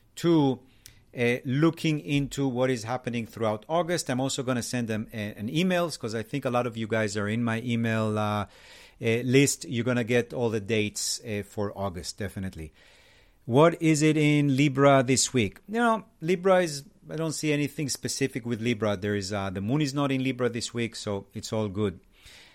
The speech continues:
Um, so again, thanks a lot for bearing with us, and, uh, thanks a lot for joining us on the live Instagram.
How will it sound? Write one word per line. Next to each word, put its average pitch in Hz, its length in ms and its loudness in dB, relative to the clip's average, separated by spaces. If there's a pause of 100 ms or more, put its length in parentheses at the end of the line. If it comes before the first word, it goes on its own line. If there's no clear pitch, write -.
(180)
Um, 107 580 0 (640)
so - 180 6
again, 175 380 10
thanks 208 460 0
a 208 40 4
lot 202 240 4
for 190 160 -2
bearing 208 400 4
with 202 200 4
us, 202 480 2
and, 147 340 0
uh, 139 220 2
thanks 185 320 -4
a 180 40 -2
lot 185 200 0
for 170 100 -4
joining 175 400 -4
us 160 240 -2
on 156 100 -2
the 147 60 -2
live 156 300 2
Instagram. 156 800 -2